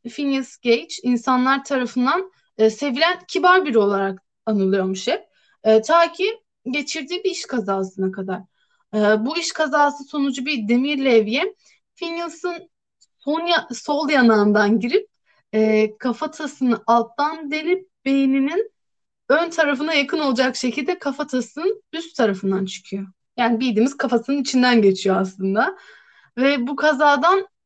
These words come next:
bir gözün işlevini kaybetmesi dışında hasarsız kurtuluyor. E, ancak değişen tek şey bir gözünün kör olması değil. E, kişiliğinde de çok büyük değişiklikler gözleniyor.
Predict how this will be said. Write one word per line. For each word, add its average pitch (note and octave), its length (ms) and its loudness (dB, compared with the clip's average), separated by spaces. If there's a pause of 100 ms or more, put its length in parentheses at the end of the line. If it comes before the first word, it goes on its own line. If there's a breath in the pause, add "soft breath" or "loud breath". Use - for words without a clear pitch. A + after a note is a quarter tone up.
bir C#4 220 -6
gözün D4 320 -4
işlevini C#4 440 -6
kaybetmesi A3+ 680 0
dışında A#3 540 -2 (800)
hasarsız C#4 600 -2
kurtuluyor. G#3+ 680 -2 (760)
E, A#3 60 2
ancak D#4+ 600 2
değişen C4+ 560 -2
tek C#4 260 -10
şey C4+ 360 -6 (240)
bir A#3 120 -6
gözünün A#3+ 420 -4
kör B3+ 200 -2
olması A3+ 480 0
değil. F#3+ 340 2 (400)
E, G#3 180 0
kişiliğinde A#3+ 640 -2
de E4+ 80 -8
çok A3 280 -6
büyük G#3 280 0
değişiklikler G3 760 0
gözleniyor. F#3+ 600 -4